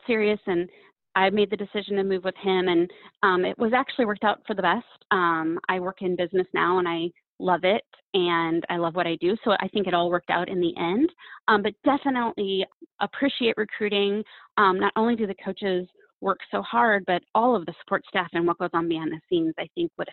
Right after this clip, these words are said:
astound some people. But I think what's really fun for me now in recruiting is being, or coming at it as a mom. You know,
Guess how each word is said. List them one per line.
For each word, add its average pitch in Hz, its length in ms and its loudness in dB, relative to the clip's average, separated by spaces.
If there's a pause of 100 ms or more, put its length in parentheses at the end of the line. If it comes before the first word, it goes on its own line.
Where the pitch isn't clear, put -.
astound 156 360 -4
some 339 140 -6
people. - 420 -10 (260)
But 220 380 0
I 220 160 -4
think 254 180 -6
what's 208 160 -4 (200)
really 208 360 -4
fun 185 260 -2
for 180 100 -2
me 226 380 4
now 170 580 2 (100)
in 180 220 2
recruiting 170 680 -2 (400)
is 180 320 2 (120)
being, 180 440 4 (440)
or 233 100 4
coming 269 500 2
at 196 200 4
it 208 160 0 (120)
as 202 140 0
a 190 40 -2
mom. 185 300 0 (840)
You 247 120 4
know, 262 220 2